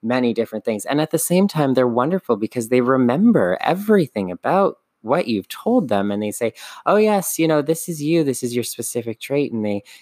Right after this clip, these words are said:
can pull up these things from distant, distant times, very far in the past. They will remember everything that you've said to them. And it's, it's just a nice, nice thing 'cause they will always, um,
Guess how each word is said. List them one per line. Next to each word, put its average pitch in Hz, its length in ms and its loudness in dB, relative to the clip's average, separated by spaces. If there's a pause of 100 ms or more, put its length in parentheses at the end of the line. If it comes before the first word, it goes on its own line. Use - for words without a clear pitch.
can 117 180 0
pull 160 260 2
up 147 180 -2
these 120 260 -2
things 117 280 -2
from 107 160 -8
distant, 139 440 -4 (120)
distant 170 380 -2
times, 107 480 -6 (120)
very 143 200 2
far 120 240 -2
in 95 80 -6
the 92 80 -8
past. 101 320 -6
They 101 80 -6
will 92 140 -4
remember 113 460 2
everything 117 460 -2
that 85 100 -8
you've 95 100 -10
said 117 220 0
to - 80 -12
them. 95 180 -6 (440)
And 151 100 2
it's, - 320 -4
it's 139 200 -6
just - 280 -4 (100)
a 147 80 -4
nice, 147 800 -2 (160)
nice 143 280 -4
thing 151 300 -2
'cause 101 180 -10
they 117 160 2
will 117 220 2
always, 123 580 0
um, 120 440 -4